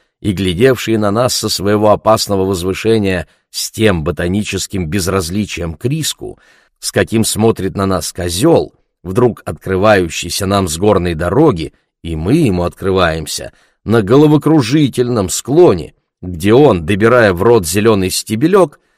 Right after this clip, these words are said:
смотрит на нас ровно столько времени, сколько уходит на добирание в рот этого стебелька. Кстати, прямо над глыбиной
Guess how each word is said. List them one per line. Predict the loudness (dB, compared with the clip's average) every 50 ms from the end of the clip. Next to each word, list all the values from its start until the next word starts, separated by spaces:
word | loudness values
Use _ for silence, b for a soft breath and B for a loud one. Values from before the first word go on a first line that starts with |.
| _ _ _
смотрит | -12 -10 -4 0 2 2 2 2 2 0 -2 0
на | 0 0 0
нас | 0 0 0 0
ровно | 0 2 2 2 2 0 -4
столько | -4 -2 0 0 0 0 -2 -2
времени, | 0 0 -2 -2 -4 -8 -12 -14 -18 _ _ _ _ _ _ -16
сколько | -8 0 2 2 2 2 4 2
уходит | 2 2 4 2 2 2 2 2 0 0
на | 2 2 2
добирание | 2 0 2 2 4 4 4 4 2 2 0 -2
в | 0 0
рот | 2 2 2 0 -2 -2
этого | -2 -2 0 -2 -4 -4
стебелька. | -4 -6 -6 -6 -6 -6 -6 -6 -10 -12 -12 _ _ _ _ _ _ _ _ _ _ _ _ _ _ _ _ _ _ _ _ _ _ _ _ _
Кстати, | -10 -8 -6 -4 -2 -2 -2 -2 -4 -6 -8 -8 _ _ _ _ _ -4
прямо | -2 0 0 0 0 -2 -2
над | -4 -4 -6 -6
глыбиной | -6 -4 -2 -2 -2 0 0 0 0 0 0 -2 -4